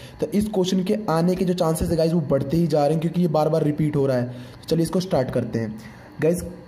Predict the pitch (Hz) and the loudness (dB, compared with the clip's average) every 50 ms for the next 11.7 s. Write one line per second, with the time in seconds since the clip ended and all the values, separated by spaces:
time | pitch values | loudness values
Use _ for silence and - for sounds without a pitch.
0 | - - 185 185 185 185 180 175 170 170 160 156 151 143 143 - - 175 190 202 | -2 0 2 2 2 2 4 4 4 4 4 4 4 2 0 0 -2 -2 -2 -2
1 | - 151 139 127 123 123 151 160 180 190 185 - - - 180 180 180 175 175 - | -4 -8 -8 -8 -4 -2 0 0 0 0 -2 -4 -2 0 2 2 4 2 2 2
2 | 147 160 165 - - 180 165 - 156 160 170 170 156 139 156 160 147 160 165 170 | 2 2 0 0 -2 -2 0 0 2 2 2 2 2 2 0 2 2 2 2 0
3 | 165 - - 165 156 156 156 151 185 180 143 147 143 151 156 175 175 175 151 147 | 0 -2 0 0 0 0 0 0 0 0 2 2 2 4 2 2 2 0 -2 -2
4 | 147 - 151 160 175 180 180 180 170 - - 185 175 156 147 139 139 135 139 147 | 0 0 0 2 2 0 0 0 -2 -2 0 0 2 2 2 2 2 2 0 0
5 | 151 156 160 165 - 139 131 131 - - 156 147 131 - 135 123 117 120 - - | 0 0 0 -2 -2 -2 -2 -4 -2 -2 -4 -4 -4 -2 -2 -2 -2 -2 -4 -10
6 | - - - - - - - - - - - - 147 156 151 - - - 202 196 | -16 -18 -18 -20 -20 -20 -10 -6 -6 -4 -2 0 0 0 2 2 2 0 0 2
7 | 202 185 175 170 151 147 147 147 147 143 - 143 135 139 170 214 214 214 - - | 2 2 2 2 2 2 2 0 0 2 2 2 2 2 2 0 -2 -4 -8 -12
8 | - - - - - - - - - - 135 123 123 - 151 160 170 185 165 165 | -16 -18 -20 -20 -20 -20 -20 -16 -10 -6 -6 -4 -2 -2 0 2 2 2 4 4
9 | 160 156 160 175 208 208 214 - - - - - - - - - - - - - | 2 2 2 2 0 0 -4 -6 -14 -16 -20 -20 -20 -20 -20 -20 -20 -20 -20 -20
10 | - - - - - - - - 147 135 143 165 170 160 175 175 175 180 180 180 | -20 -20 -20 -20 -20 -14 -8 -8 -4 -2 0 0 2 2 2 2 2 2 2 0
11 | 180 - - - - - - - 156 151 156 151 156 160 | -2 -4 -8 -10 -12 -12 -8 -4 0 2 2 4 2 2